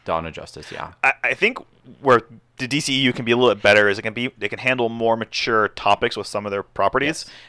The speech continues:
Speaker 2: but still have the fun, excitement solo movies like we saw in, uh, Shazam, Wonder Woman, um,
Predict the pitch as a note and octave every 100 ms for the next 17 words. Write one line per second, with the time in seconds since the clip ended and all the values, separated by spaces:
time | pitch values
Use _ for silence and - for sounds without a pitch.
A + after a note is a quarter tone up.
0 | _ C3+ B2+ - - A#2+ A#2 A2+ G2+ -
1 | G2+ - A#2 G#2 F#2+ - A2+ G#2 G#2 -
2 | D#3 D3 A#2+ A2+ G#2+ G#2 G2+ - G2 F#2+
3 | F#2+ - - _ G#2+ F#2+ F#2 F#2 F2+ -
4 | F2+ - G#2 G2 G2 F#2 F2+ F#2+ - F2+
5 | G2 F#2 F#2+ F#2+ F#2 F#2+ G2 _ _ _
6 | F2+ F2+ - -